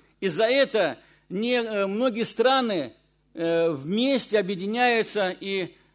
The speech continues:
э, молятся и постятся, чтобы действие Божие произошло. Помните, э, великого проповедника Билли Грейма, да? Когда у него были намечены поездки в Россию,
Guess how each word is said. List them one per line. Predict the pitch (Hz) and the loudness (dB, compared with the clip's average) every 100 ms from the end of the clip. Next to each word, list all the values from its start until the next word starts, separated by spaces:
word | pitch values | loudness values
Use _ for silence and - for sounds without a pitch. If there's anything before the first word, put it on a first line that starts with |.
| _ | _
э, | 175 180 170 | -2 2 2
молятся | 185 226 226 196 196 | 2 2 2 0 -2
и | 180 | -2
постятся, | 180 165 - 214 202 196 175 156 | -2 -2 0 0 0 -4 -6 -6
чтобы | - 180 170 | -10 -8 -6
действие | 170 233 - 190 | -4 -4 -4 -8
Божие | 170 190 196 175 180 170 - _ _ | -4 -2 -2 -2 -4 -4 -10 _ _
произошло. | 170 170 160 156 151 175 160 123 - _ _ _ _ _ _ _ | -4 0 0 0 -2 -2 0 -2 -8 _ _ _ _ _ _ _
Помните, | 254 277 254 - 202 175 123 _ _ _ _ | 4 4 4 0 0 0 -2 _ _ _ _
э, | - 175 170 | -2 2 2
великого | 170 233 240 247 | 0 -2 0 2
проповедника | 233 220 233 233 220 196 214 208 - | 4 4 4 4 2 2 2 2 -2
Билли | 160 214 | -2 0
Грейма, | 202 226 208 180 143 113 95 _ - | 2 6 8 6 0 -6 -12 _ -4
да? | 175 262 220 - _ _ _ - | 0 0 -4 -14 _ _ _ -8
Когда | 185 196 247 | -2 0 0
у | 233 | 0
него | 240 240 | 0 0
были | 202 233 | 0 0
намечены | 226 226 247 202 214 | 0 0 -2 -2 -4
поездки | - 214 240 226 220 | -2 0 0 -2 0
в | 202 | 2
Россию, | 208 196 285 269 202 147 | 0 -2 0 2 2 0